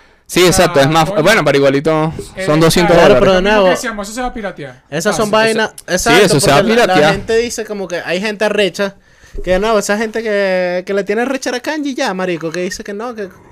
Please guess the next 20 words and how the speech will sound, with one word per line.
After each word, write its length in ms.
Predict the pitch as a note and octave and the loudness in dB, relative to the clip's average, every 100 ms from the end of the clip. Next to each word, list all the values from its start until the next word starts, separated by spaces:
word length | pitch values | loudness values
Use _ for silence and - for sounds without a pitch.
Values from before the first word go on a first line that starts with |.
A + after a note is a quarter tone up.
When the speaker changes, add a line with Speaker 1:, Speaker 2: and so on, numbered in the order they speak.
| - - - | -20 -20 -16
Speaker 3:
y 80 | E3+ | -4
los 140 | G3+ | -4
fanáticos 520 | G3+ G3 G3+ G#3 A3 A#3 | -4 -4 -4 -6 -8 -4
del 100 | A3 | -4
que 120 | A3+ | -6
sean 200 | A3+ G#3+ | -10 -10
pobres 420 | A3 A3 G3+ G3+ G#3+ | -4 -2 0 -2 -2
y 20 | |
lo 100 | G3+ | -4
que 120 | G3 | -4
sea, 180 | G#3 G#3 | -4 -4
marico, 360 | F#3+ G3+ G3+ | -2 -2 -4
Kanye 260 | E3+ F3+ F#3+ | -6 -6 -6
sabe 260 | G#3 G3+ G#3 | -4 -4 -4
que 140 | F#3+ | -4
eso 160 | F#3 G3+ | -6 -6
se 100 | G#3 | -8
va 80 | F3+ | -8
a 40 | |
piratear. 480 | F3+ F#3+ F#3+ A#3+ | -6 -10 -10 -14